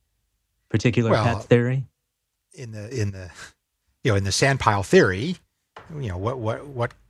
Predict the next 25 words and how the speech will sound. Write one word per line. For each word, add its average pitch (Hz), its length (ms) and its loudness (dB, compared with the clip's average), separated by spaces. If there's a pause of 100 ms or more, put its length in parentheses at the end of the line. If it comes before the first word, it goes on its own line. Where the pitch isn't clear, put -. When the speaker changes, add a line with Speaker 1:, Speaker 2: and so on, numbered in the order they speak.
Speaker 2:
what - 160 -6
causes 101 440 -2
the 107 120 2
avalanche? 98 600 -2 (260)
The, 113 100 -20 (160)
the 107 80 -4
last 101 240 -2
grain 101 160 -2
of 98 60 -4
sand. 117 340 -6 (580)
Speaker 1:
Hmm. 104 120 -6
Speaker 2:
So, 92 260 -12 (560)
uh, 104 40 -12 (200)
you - 380 -16
know, 95 40 -6
as 101 160 -2
you 104 120 -4
noted 98 280 -2
in 92 120 -4
your, 90 220 -6
in 98 320 -16
your 90 120 -8
section 101 420 -2
about 98 300 -4
Volmageddon, 95 800 -4